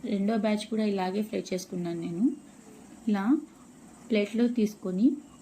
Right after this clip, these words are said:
ఆనియన్ రింగ్స్తో గార్నిష్ చేసుకుంటున్నానండి. లుకింగ్ బాగుంటుంది. నిమ్మకాయ పిండుకొని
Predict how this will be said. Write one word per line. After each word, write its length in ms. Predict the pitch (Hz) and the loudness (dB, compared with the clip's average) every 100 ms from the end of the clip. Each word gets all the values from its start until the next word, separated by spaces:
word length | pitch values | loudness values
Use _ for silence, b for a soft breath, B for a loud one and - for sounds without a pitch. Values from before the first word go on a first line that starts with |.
| - 208 | -2 2
ఆనియన్ 320 | 214 226 214 | 4 4 4
రింగ్స్తో 300 | 208 - - 214 | 2 0 -6 -4
గార్నిష్ 320 | 196 190 196 - | -2 -4 -6 -6
చేసుకుంటున్నానండి. 760 | 190 - 180 185 180 175 180 254 233 | -6 -4 -4 -2 -2 -2 -2 0 0
లుకింగ్ 340 | - 202 196 | 0 -2 -2
బాగుంటుంది. 560 | 185 185 190 180 175 190 311 - - - - - - - - - B B B - | -2 -4 -4 -6 -2 0 0 -2 -18 -20 -20 -20 -20 -20 -20 -20 B B B -2
నిమ్మకాయ 360 | 196 214 226 247 226 | 2 2 2 0 2
పిండుకొని 480 | 202 208 196 196 | 0 0 0 0